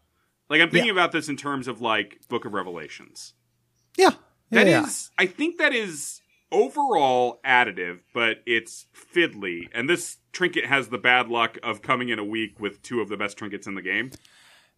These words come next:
Speaker 2: Yes. And, and are more interest-, like, not only just more powerful, but are interesting.
Speaker 1: Yeah.
Speaker 2: You know?
Speaker 1: Like, uh, they
Speaker 2: I
Speaker 1: point out in the, in the wiki, like, uh, if you have four point five volt, which is the one that stops you from getting charge from rooms,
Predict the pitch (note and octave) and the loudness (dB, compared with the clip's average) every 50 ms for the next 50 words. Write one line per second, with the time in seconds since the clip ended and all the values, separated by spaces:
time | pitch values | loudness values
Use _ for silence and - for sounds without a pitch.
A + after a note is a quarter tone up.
0 | _ _ G#3 F#3 F3 - - - - - - - - - _ _ G#3+ A3+ A#3 A#3 | _ _ 6 6 6 6 6 2 2 2 2 0 -4 -8 _ _ 8 10 10 10
1 | A3+ G#3 G#3 G3+ G3+ G3 G3 F#3+ F#3 F#3 - E3+ E3+ E3 E3+ F3 F3 E3+ E3 D#3+ | 10 8 6 4 2 4 4 4 4 4 6 6 8 8 8 8 6 6 6 6
2 | D3+ D#3+ D#3 - - _ E3+ D#3 C#3+ F3 G#3 A3+ A3+ G#3+ F#3 F3 D#3 C#3 - D3+ | 6 6 4 2 0 _ 0 2 2 4 6 8 10 10 10 8 6 4 2 0
3 | C3+ - C#3 C#3 C#3 B2+ - C#3+ C#3 C3 C3 C3+ C3+ C#3+ D3 C#3+ C3 - B2 A#2 | 2 2 2 2 2 2 2 0 0 0 0 0 0 0 0 -2 -2 0 -2 -4
4 | - - - F3 D3 - _ _ _ _ _ _ _ _ _ _ _ _ C#3+ D#3+ | -4 -6 -8 -8 -10 -14 _ _ _ _ _ _ _ _ _ _ _ _ -4 2
5 | D#3+ C#3 C#3 C3 C3 C3+ - C#3+ D3 D3 - - - D#3 D#3+ D#3+ D#3+ - E3 E3 | 4 4 4 4 2 0 -2 0 0 0 0 0 2 4 4 4 6 6 6 6
6 | D#3+ D3+ D3+ C#4 C4 B3 A#3 A3 G#3 G3+ G3 F#3 E3 - E3+ E3+ D#3+ C#3+ D3+ D3+ | 8 8 6 6 6 6 4 4 4 0 0 0 0 0 0 0 0 0 0 -2
7 | D3+ D#3+ E3 D#3+ D3+ C#3+ C#3 C3+ B2 - - _ _ _ _ - C#3 C3+ C3+ C#3 | -2 0 -2 -2 -2 0 0 0 0 -2 -8 _ _ _ _ 0 2 2 4 2
8 | C#3+ C#3+ F3 E3+ D3+ E3 - F#3+ F#3 F#3 G3 F3 C#3+ A2+ - - B2+ C3 C#3+ C3+ | 2 4 4 4 4 0 -4 -6 -6 -4 -4 -6 -6 -4 -4 -2 0 0 0 0
9 | D3 E3 F3 E3 B2+ C#3+ - C3+ B2 - C3 C3 C3+ C3+ B2+ A2+ - - - C3 | -2 -2 -2 -2 -4 -8 -10 -10 -8 -8 -6 -4 -2 -2 -4 -6 -8 -6 -2 -2
10 | A#2+ A#2+ - C3+ B2+ - C3 A#2+ G#2+ A#2 A2 A2+ G#2 G#2 G2+ - - - A#2 A2+ | -2 -2 -2 -8 -10 -10 -10 -8 -6 -6 -6 -4 -6 -8 -10 -10 -8 -4 -4 -4
11 | A2+ A2 G#2 - - G#2+ F#2+ F2+ F2+ G2 G#2 G#2 G#2+ A#2+ C3 C#3 B2+ - | -4 -6 -8 -12 -12 -12 -12 -10 -8 -6 -6 -6 -6 -6 -8 -10 -12 -14